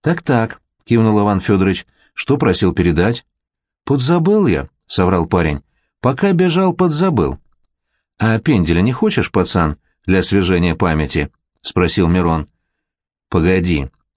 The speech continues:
сказал Скопин Мирону и, порывшись в кармане, кинул парню гривенник.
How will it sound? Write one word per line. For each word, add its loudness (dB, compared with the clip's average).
сказал -2
Скопин -2
Мирону -2
и, 0
порывшись -2
в -18
кармане, 0
кинул 2
парню 0
гривенник. -2